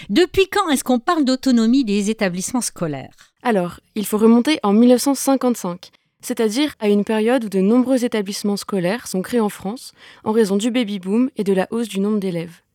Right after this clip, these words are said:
Speaker 2: L'État leur donne alors le statut d'établissement public national, donc avec une structure administrative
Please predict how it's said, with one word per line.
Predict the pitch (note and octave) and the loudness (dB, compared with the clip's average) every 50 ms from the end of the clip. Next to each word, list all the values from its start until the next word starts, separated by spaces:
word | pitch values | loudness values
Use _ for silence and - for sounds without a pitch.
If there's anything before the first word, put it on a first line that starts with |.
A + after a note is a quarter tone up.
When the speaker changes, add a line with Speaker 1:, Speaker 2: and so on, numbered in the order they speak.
| _ _ _ _ _ - - - - _ - | _ _ _ _ _ -20 -20 -20 -16 _ -2
Speaker 2:
L'État | G3 G3 - - A3+ C4 C#4+ | -2 -2 2 2 2 2 2
leur | A#3+ G#3 G3 | 0 -2 0
donne | E3+ F#3+ F#3+ | 2 2 4
alors | F#3 F#3 G3 A#3 B3 A3+ | 4 4 4 2 2 0
le | G3 F#3+ | -2 -6
statut | - - F#3+ F#3+ - B3+ B3 | -4 -4 -4 -4 -4 -6 -6
d'établissement | G3 F3 A3 - A#3 A3 G3 G3+ G3 - A3 A3+ B3+ | -4 -4 -2 0 0 0 -2 -2 -4 -2 0 0 0
public | B3 - - A3+ G3 G3 A3 A#3 - - | -2 -4 -8 -10 -8 -6 -6 -6 -4 -2
national, | G3+ G3+ G#3 - - G3+ F3+ F3 E3+ E3 E3 - - - - - - | -2 -2 -2 -2 -2 -2 -2 -2 -2 -4 -8 -12 -18 -20 -18 -12 -8
donc | G3 F3 | -4 -2
avec | F3+ E3+ F#3+ A3 - | 0 2 2 0 0
une | - F#3 F3 | 0 -4 -4
structure | - - - F#3+ - - A3 G#3 - | -4 -8 -10 -8 -6 -4 -6 -4 -2
administrative | - G#3 G#3+ G#3 G3 F#3+ F#3 - - F3+ E3 - - A#3 A3+ A3 | 0 2 2 4 2 2 0 -4 -6 -8 -8 -6 -6 -6 -6 -6